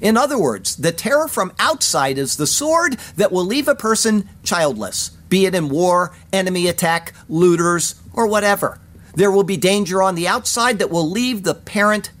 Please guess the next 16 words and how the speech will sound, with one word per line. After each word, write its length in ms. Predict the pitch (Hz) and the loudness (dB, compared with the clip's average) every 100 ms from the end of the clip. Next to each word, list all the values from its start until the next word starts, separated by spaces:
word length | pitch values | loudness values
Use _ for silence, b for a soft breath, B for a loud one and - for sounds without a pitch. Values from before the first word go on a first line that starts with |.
| - | -12
childless. 760 | - 208 185 151 110 92 - - - - - | -4 0 0 0 -4 -8 -10 -10 -16 -20 -6
And 180 | 156 170 | -2 0
more. 280 | 175 170 110 | 2 2 2
Verse 260 | 147 160 | -2 -2
twenty-five 500 | - 170 160 160 143 | -2 -4 0 0 -2
continues, 580 | - 117 190 202 196 165 - B B - | -4 -4 -2 0 0 -2 -8 B B -8
"There 160 | 113 | -6
shall 160 | 113 127 | -2 -2
be 120 | 131 | -4
terror 440 | - - 175 120 | -6 0 2 2
within." 540 | 131 127 156 143 113 90 - - B B | 0 -2 -2 -2 -2 -6 -14 -20 B B
It 140 | - 190 | 0 2
is 140 | 190 | 2
a 60 | 196 | -2
plural 380 | - 247 294 277 | 0 2 4 4
noun 460 | 196 180 180 185 | 2 0 0 -2